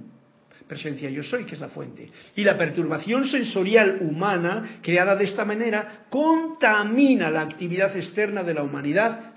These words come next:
la tierra y su atmósfera. ¿Ok? O sea, todo esto, justo antes de cada vertida potente de luz que está aún por llegar, nosotros somos, digamos, los que podemos, como estudiantes no ascendidos, empezar ya a colaborar con esto,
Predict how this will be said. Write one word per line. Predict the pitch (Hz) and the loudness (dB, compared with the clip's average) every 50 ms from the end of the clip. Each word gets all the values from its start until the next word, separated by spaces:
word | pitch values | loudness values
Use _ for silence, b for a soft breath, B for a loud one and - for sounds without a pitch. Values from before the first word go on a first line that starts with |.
| - | -12
la | 175 151 147 147 143 | -10 -8 -6 -8 -8
tierra | - 190 190 202 196 190 180 160 | -6 -4 -2 0 0 0 -2 -4
y | 147 | -6
su | - - 143 | -8 -10 -12
atmósfera. | 135 131 131 123 120 - - - - - - - - - | -12 -12 -12 -14 -14 -16 -20 -20 -20 -20 -20 -20 -20 -12
¿Ok? | - 165 165 226 262 285 285 277 - - - - B B B B B B B _ _ _ _ | -10 -2 2 2 2 2 0 -4 -8 -18 -20 -20 B B B B B B B _ _ _ _
O | - | -14
sea, | - - - 117 - | -12 -12 -12 -8 0
todo | - 202 226 240 254 254 | 4 4 6 6 6 2
esto, | 269 262 - - 240 254 302 - - - B B B B B B | 2 0 -2 -2 -2 -2 -2 -4 -8 -16 B B B B B B
justo | - - - 320 311 - - - - 175 165 | -6 2 4 6 6 4 2 -2 -2 -2 -2
antes | 175 214 233 240 - - - - 160 147 - | 0 0 -2 -2 -2 -4 -2 -2 -2 -2 -2
de | 143 143 131 | -6 -8 -6
cada | - 170 170 175 170 | -4 -4 -2 -2 -2
vertida | 156 151 143 143 135 - - 226 226 190 170 151 143 131 135 139 - - - | -4 -4 -6 -6 -8 -6 -4 -4 -2 -2 -2 -2 -4 -6 -8 -10 -14 -14 -8
potente | - 147 143 208 214 226 214 185 - 180 151 | -8 -6 0 0 2 2 2 0 0 -2 -2
de | 151 143 | -2 -2
luz | 147 165 196 202 - | -2 -4 -4 -6 -8
que | - - 151 | -12 -14 -14
está | - - 170 | -12 -8 -6
aún | 160 156 160 202 233 220 - | -4 -4 -2 -2 -2 -2 -2
por | - 185 190 185 180 | -2 -2 -2 -2 -4
llegar, | 156 143 143 135 135 143 147 165 - - - - _ _ _ _ _ _ _ _ _ - | -4 -6 -6 -6 -8 -8 -8 -10 -10 -14 -20 -20 _ _ _ _ _ _ _ _ _ -16
nosotros | 156 139 - 165 175 175 - | -14 -12 -10 -10 -8 -8 -8
somos, | 190 185 190 175 156 | -8 -6 -6 -6 -6
digamos, | 151 147 160 165 165 165 160 165 B B B B | -6 -6 -4 -4 -4 -4 -4 -6 B B B B
los | 165 147 - | -10 -10 -8
que | - 151 | -10 -10
podemos, | 131 - 156 151 165 190 196 190 180 - - - - - | -10 -8 -6 -4 -4 -4 -4 -4 -6 -6 -8 -12 -16 -12
como | - 170 156 143 | -10 -8 -8 -8
estudiantes | - - 147 139 143 156 165 165 170 165 139 143 | -10 -10 -12 -8 -6 -6 -6 -6 -6 -10 -8 -8
no | 156 160 | -6 -6
ascendidos, | 160 156 - 151 139 143 160 160 165 156 - B B B B B | -6 -8 -8 -10 -8 -8 -6 -6 -6 -8 -10 B B B B B
empezar | 170 156 160 151 - 190 180 180 180 156 | -8 -8 -8 -8 -8 -6 -6 -6 -6 -6
ya | 170 175 165 170 165 - | -6 -4 -4 -4 -6 -8
a | 151 - | -10 -6
colaborar | - 151 147 139 139 139 143 156 160 160 160 | -6 -6 -4 -4 -6 -6 -6 -6 -8 -8 -8
con | - 147 160 | -8 -8 -8
esto, | 165 165 - 208 196 | -8 -6 -6 -8 -8